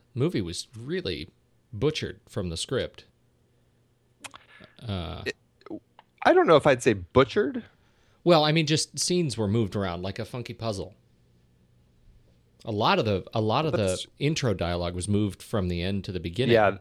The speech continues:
Speaker 2: the entire beginning sequence where, um,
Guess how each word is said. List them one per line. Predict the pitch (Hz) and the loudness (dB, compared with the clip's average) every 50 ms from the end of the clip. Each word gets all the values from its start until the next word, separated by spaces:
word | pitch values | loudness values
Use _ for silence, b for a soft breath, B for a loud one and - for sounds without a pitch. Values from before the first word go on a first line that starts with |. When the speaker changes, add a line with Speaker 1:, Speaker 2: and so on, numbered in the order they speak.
| _ _ | _ _
Speaker 2:
the | 117 110 113 113 | -8 -2 0 0
entire | 107 107 101 - - - 139 131 135 139 143 143 143 143 143 147 147 _ _ _ _ _ - 104 | 0 0 -2 -8 0 4 6 6 6 4 2 0 -2 -4 -6 -8 -10 _ _ _ _ _ -20 -8
beginning | 95 107 101 95 113 113 117 120 113 113 113 117 113 113 | -6 -6 -4 0 -2 0 0 0 -4 -4 -6 -8 -10 -10
sequence | - - - 117 104 - - 90 80 - - - - - - | -14 -8 -6 -6 -6 -6 -6 -8 -8 -8 -12 -18 -20 -16 -8
where, | 104 101 101 98 95 92 92 92 90 87 b b b b b b b _ _ _ _ | -2 2 2 4 4 4 4 2 2 0 b b b b b b b _ _ _ _
um, | 90 87 85 82 80 78 78 | 0 2 2 2 0 0 -4